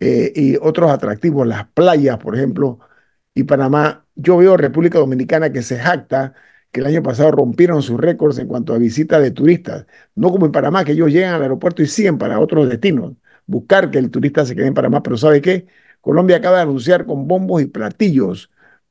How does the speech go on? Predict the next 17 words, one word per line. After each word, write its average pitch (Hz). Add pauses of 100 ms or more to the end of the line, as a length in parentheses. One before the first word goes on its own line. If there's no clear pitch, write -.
(240)
que 131
una 180
de 170
la, 123
la 123
que -
está 156
considerada 147
la 156
mejor 139
aerolínea 160
del 123
mundo, 165
se 117
llama 151
Emirates, 135 (540)
sí, 196